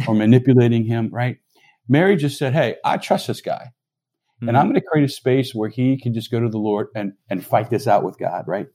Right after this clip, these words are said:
Speaker 1: And, um, and so, yeah, I, I just, I'm just, that's one of the dynamics of their marriage that, that we can, gosh, we can all learn from. You just said that it's impacted your own relationships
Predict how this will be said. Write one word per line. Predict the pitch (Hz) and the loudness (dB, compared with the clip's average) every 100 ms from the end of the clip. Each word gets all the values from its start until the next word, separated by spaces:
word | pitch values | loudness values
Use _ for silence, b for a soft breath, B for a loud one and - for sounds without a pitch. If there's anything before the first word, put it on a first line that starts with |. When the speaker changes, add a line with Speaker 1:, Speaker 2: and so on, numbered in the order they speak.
| _ _ b b b 113 | _ _ b b b -6
Speaker 1:
And, | 104 104 101 101 | -4 -4 -4 -4
um, | 98 92 92 b b 120 | -4 -8 -10 b b -4
and | 117 | -2
so, | - 110 104 - | 0 2 2 4
yeah, | 127 117 95 | 4 6 4
I, | 127 127 | 2 2
I | |
just, | 123 123 - - | 2 0 -6 -2
I'm | 107 107 | 0 0
just, | 107 - - _ B B 120 | -6 -10 -20 _ B B -10
that's | 123 | 0
one | 147 | 4
of | 147 | 6
the | 123 | 4
dynamics | 120 123 123 123 123 123 | 4 2 2 2 0 -4
of | |
their | 117 104 | -4 -4
marriage | 101 120 170 202 - - - 117 | -4 -4 -4 -6 -12 -20 -16 -12
that, | 117 - | -12 -10
that | 104 101 | -8 -8
we | 90 110 120 117 | -4 2 2 2
can, | - 101 | -4 -4
gosh, | 117 120 - | -2 -2 -2
we | 120 | -4
can | 113 | -2
all | 92 107 | -2 0
learn | 113 127 | 0 -2
from. | 110 104 | -4 -6
You | 104 | -4
just | 113 - | -6 -4
said | 117 117 | -4 -2
that | 104 - b b b | -4 -6 b b b
it's | 104 104 | -6 -4
impacted | 110 113 107 104 101 | -4 -4 -6 -6 -6
your | 104 104 | -4 -4
own | 104 | -4
relationships | 98 110 120 110 - 98 - | -2 -2 -4 -8 -4 -6 -6